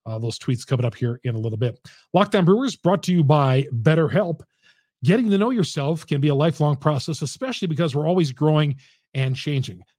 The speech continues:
Therapy is all about deepening your self-awareness and understanding, because sometimes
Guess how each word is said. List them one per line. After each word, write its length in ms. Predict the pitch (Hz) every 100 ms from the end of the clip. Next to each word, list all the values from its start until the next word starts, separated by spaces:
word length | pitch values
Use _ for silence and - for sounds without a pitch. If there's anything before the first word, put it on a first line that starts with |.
| -
Therapy 400 | 202 240 180 151
is 100 | 143
all 140 | 180
about 220 | 151 135
deepening 320 | 170 208 185
your 100 | 147
self-awareness 800 | 135 - 220 185 151 127 131 135 -
and 220 | 185 220
understanding, 540 | 180 160 139 139 127 143
because 280 | 127 143 -
sometimes 520 | 285 190 190 196